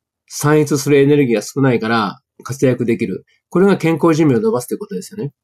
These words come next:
うん、体が枯れてきたら自分が終わりだと思うと、どんどんどんどん持ってるエネルギーが散逸していくわけですね。どっか飛んでっちゃって、本当に身も心も枯れた状態で、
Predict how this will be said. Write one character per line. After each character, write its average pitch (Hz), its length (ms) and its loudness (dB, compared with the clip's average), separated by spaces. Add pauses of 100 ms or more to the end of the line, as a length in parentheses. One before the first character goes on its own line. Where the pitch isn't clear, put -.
(800)
う 127 60 -6
ん、 127 180 -10
体 190 420 2
が - 20 -6
枯 202 100 2
れ 202 80 2
て 214 100 0
き - 60 -12
た 156 80 2
ら 131 60 4
自 120 120 -4
分 147 140 4
が 143 80 4
終 147 60 6
わ 147 40 6
り 143 60 0
だ 147 120 4
と 117 100 -2
思 107 120 -6
う - 80 -16
と、 104 180 -4
ど 156 160 2
ん 208 60 2
ど 151 100 4
ん 123 60 0
ど 156 120 2
ん 151 40 -2
ど 120 120 0
ん 107 40 -4
持 123 100 0
っ - 60 -6
て - 80 -12
る 110 100 4
エ 110 40 0
ネ 123 100 0
ル 120 80 -6
ギ 104 60 -6
ー 95 40 -4
が - 40 -4
散 120 200 -4
逸 127 180 -4
し - 40 -12
て 123 80 -2
い - 20 -4
く 120 80 -2
わ 107 120 -2
け - 60 -8
で - 60 -14
す - 80 -20
ね。 196 140 -14 (380)
ど 143 100 2
っ 135 40 -2
か 120 100 0
飛 120 120 0
ん 120 40 0
で 131 60 4
っ 123 40 0
ち - 80 -8
ゃ 95 40 -4
っ - 80 -10
て、 104 340 -4 (400)
本 170 200 0
当 170 140 2
に 156 280 2
身 143 160 2
も 185 120 4
心 190 320 2
も 147 100 4
枯 131 120 -4
れ 123 80 0
た 131 120 0
状 123 200 2
態 123 260 0
で、 120 380 0